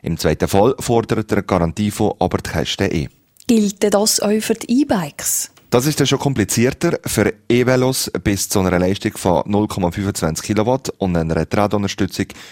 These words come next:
Speaker 1: bis zu fünfundzwanzig Stundenkilometer geht die Versicherungspflicht auch ja weg.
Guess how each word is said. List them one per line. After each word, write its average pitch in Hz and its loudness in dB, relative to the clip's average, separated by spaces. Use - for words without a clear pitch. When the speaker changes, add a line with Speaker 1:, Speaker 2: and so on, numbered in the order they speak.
Speaker 1:
bis 90 -2
zu 87 -2
fünfundzwanzig 95 -2
Stundenkilometer 110 0
geht - -4
die - -18
Versicherungspflicht - -2
auch 95 4
ja 85 2
weg. - -6